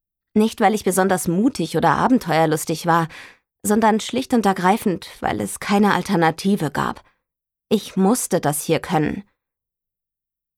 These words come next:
Ich setzte den rechten Fuß auf die kleine Treppe, die ins Innere des Busses führte, und blickte mich noch ein letztes Mal um. Alles, was ich sah,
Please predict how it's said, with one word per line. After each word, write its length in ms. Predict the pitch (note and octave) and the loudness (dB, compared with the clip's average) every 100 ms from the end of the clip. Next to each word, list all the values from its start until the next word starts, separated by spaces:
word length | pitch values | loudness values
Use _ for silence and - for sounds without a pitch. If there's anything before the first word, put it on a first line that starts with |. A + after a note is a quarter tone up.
| _ - | _ -10
Ich 140 | G3 | -6
setzte 380 | - A3+ - G#3 | -4 -4 -2 -2
den 200 | F#3 D#3+ | 0 0
rechten 460 | D#3+ F3+ - - D#3+ | 0 -2 -4 -2 -2
Fuß 320 | - G3+ - | -2 -4 -4
auf 100 | E3 | -6
die 140 | - C#3+ | -4 -4
kleine 380 | F3 E3 E3+ | 0 2 2
Treppe, 460 | - F3 F3+ F3 D#3 - | -2 -6 -2 -2 -2 -6
die 100 | D3+ | -6
ins 180 | D3+ - | -4 -2
Innere 320 | F#3+ F3 D#3 | 0 2 0
des 200 | D3+ - | -4 -4
Busses 360 | F#3+ - E3 - | -4 -4 -6 -4
führte, 400 | E3 E3 E3 D#3+ - - _ _ _ - | -2 -2 -2 -6 -12 -20 _ _ _ -8
und 160 | G3+ - | -6 -2
blickte 280 | A3 - | -2 0
mich 200 | F#3+ E3+ | -2 0
noch 120 | F3+ D#3+ | -2 0
ein 120 | D#3+ | 0
letztes 460 | E3 - - - | 0 -4 -8 -4
Mal 200 | D#3+ D3 | 0 0
um. 260 | - D#3+ F#3 _ _ _ _ _ _ _ _ _ _ _ - | 0 -4 -6 _ _ _ _ _ _ _ _ _ _ _ -8
Alles, 460 | F#3 F#3+ G#3+ - - | -2 -2 -2 -4 -6
was 160 | D#3+ | -6
ich 140 | C#3 - | -6 0
sah, 300 | F3 F#3 | 2 2